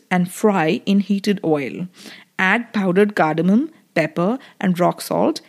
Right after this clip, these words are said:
and season with asafoetida." That scrotum dish does not sound very appetizing, so I'm not gonna try that.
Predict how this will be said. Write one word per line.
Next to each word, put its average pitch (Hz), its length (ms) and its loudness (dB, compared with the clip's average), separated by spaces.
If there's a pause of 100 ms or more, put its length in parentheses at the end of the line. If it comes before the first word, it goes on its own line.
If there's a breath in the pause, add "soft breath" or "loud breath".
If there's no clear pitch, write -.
(100)
and 220 160 2
season 302 480 2
with 190 180 -4
asafoetida." 147 840 -4 (1800 soft breath)
That - 420 -2 (320)
scrotum 226 920 2 (160)
dish 175 340 -4
does - 240 -6
not 156 240 -6
sound - 280 -8
very 156 320 -8
appetizing, - 720 -8
so 262 200 0
I'm 247 140 4
not 349 120 -4
gonna 214 140 0
try 180 200 2
that. 156 200 -4